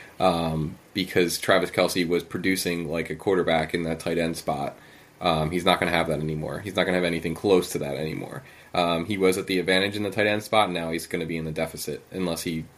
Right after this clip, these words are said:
somehow can acquire, like, you know, Mark Andrews or <laughs> something like that, which I don't see happening. <laughs> Um, but I think, like, now that he's traded this older asset away,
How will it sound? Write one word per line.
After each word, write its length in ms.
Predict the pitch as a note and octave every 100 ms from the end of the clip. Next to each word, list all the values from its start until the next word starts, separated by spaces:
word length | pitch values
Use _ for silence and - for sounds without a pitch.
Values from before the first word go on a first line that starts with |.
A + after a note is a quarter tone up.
| _
somehow 520 | - - F#2+ F#2 F#2
can 180 | F2+ F2+
acquire, 440 | E2 - F2+ F2 E2+
like, 240 | D#2 D#2
you 60 | C#2
know, 80 |
Mark 280 | C#2+ D#2 D#2
Andrews 540 | F2 F2+ F2 D#2 D#2+ E2
or 280 | D#2 F#2 - _
<laughs> 120 | _
something 420 | - A2+ G#2+ E3+
like 180 | D3+ B2+
that, 280 | F#2 D2+ B1+
which 120 | G2
I 60 | F#2
don't 280 | F#2 F#2 -
see 180 | F#2+ F#2
happening. 600 | F#2+ - A2+ - E3+ -
<laughs> 60 | - - - -
Um, 640 | G#2 F#2+ F#2 F2+ F2 F#2 - _ _ _ _
but 140 | A2 G2+
I 40 |
think, 240 | G2+ G#2+ A2
like, 160 | G2 - -
now 260 | G#2 F#2+ G#2
that 120 | G2+
he's 260 | G#2+ F#2+
traded 400 | - A2 A2 G#2+
this 400 | G#2 A#2+ - - -
older 260 | A2+ A#2 A#2
asset 380 | A2+ A2+ C3 B2+
away, 400 | C3 C3 C#3